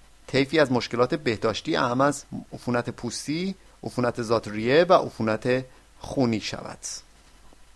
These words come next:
مزایای گوناگون سرکهٔ سیب برای سلامتی. سرکهٔ سیب نقش مهمی در طعم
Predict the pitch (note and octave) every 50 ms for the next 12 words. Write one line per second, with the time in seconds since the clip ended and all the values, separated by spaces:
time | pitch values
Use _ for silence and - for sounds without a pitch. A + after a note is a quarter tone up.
0 | _ - - - - - - - - - - _ - - - - - - - -
1 | - - - - _ - - _ _ - - - - - - - - - - -
2 | - - - - - - - _ _ _ - - - - - _ _ _ - -
3 | - - - _ - _ - - - - - - - - - - - - - -
4 | - - - - C3+ D3+ D#3 D#3 C#3+ D#3+ D#3+ D#3+ E3 E3+ F3+ F#3+ G3+ G#3 G#3 G3+
5 | E3 D#3+ D#3 D3 D3 C#3+ C#3 C#3+ F3 F#3+ G3 F#3 - - D3+ C3 A#2+ - - C#3+
6 | C3+ B2+ - - - D#3 D#3+ E3+ - - C#3 B2 A#2 A#2+ B2 B2+ B2+ C3 B2+ -
7 | - - B2+ A#2+ A#2 A2+ G#2+ G#2 G#2 G2+ - - - A2+ G2+ - - - - -
8 | - - - - - _ - - - - - - - - - - - C#3 B2+ -
9 | - D3 D3 C#3 - - D3+ D3+ D3+ D3+ - - - - - - - C#3+ C#3+ C#3+
10 | C#3 - - D3+ C#3 C3 C3 B2+ C3 E3 F#3 F#3 D#3+ C#3 B2 - B2 A2+ G#2+ -
11 | - - B2+ B2 B2 A#2+ A#2+ A#2+